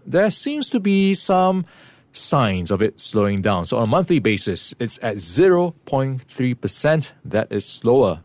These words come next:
than the zero point five percent increase the prior month. So people are asking, "Hey, is this a sign of inflation peaking?"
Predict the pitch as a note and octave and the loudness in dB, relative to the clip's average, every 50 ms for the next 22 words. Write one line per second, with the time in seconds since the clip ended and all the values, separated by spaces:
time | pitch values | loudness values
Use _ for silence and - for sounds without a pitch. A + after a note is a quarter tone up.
0 | _ - G2+ G2+ F#2+ F#2+ F#2 E2+ E2 F2+ A#2+ A#2 A#2 A2+ - A2 G2 F#2+ F2+ - | _ -6 -4 -4 -2 -2 -4 -2 -2 0 2 2 2 2 0 -2 -4 -4 -4 -6
1 | - - A#2 B2+ C#3 C#3 - - - - A2+ G2+ G2+ G2 - - _ - - - | -4 0 0 0 0 -2 -4 -6 -4 -2 -2 -2 -2 -4 -6 -12 _ -20 -20 -20
2 | - - - - - A2 G#2+ G2+ - - G#2+ G#2 G2 - - F#2 - - - F#2 | -20 -20 -16 -8 -4 -4 -4 -4 -2 -2 -2 -2 -2 -2 -4 -4 -4 -2 -2 0
3 | F#2 F2+ F2+ F2+ F2+ E2 D2+ - - - B2 A2 G#2 - A#2 - A#2+ - A2 A2 | 0 0 0 0 -2 -2 -4 -6 -4 0 0 0 0 0 -2 -2 0 2 2 0
4 | A2 - - A2 G2 G#2 D3 A#2+ F#2 - - A2 A#2+ - - A#3+ - - - - | 0 -2 -4 -4 0 0 0 0 -2 -4 -6 -6 -4 -4 -4 -4 -2 -2 -2 -2
5 | - D3+ C3 G#2+ F2 D#2 D#2 F2 F#2 F#2 F#2+ F#2+ - - - G2+ G2+ G#2 - - | 0 0 0 0 0 -2 -4 -2 -2 -2 -2 -4 -8 -10 -8 -6 -6 -4 -2 -2
6 | G2 F2 D#2+ - - F#2+ G#2 - - - G#3+ A#3+ - - - D#2+ D2 | -2 -2 -2 -4 -6 -6 -8 -8 -6 -4 -4 -4 0 -2 -2 -2 -2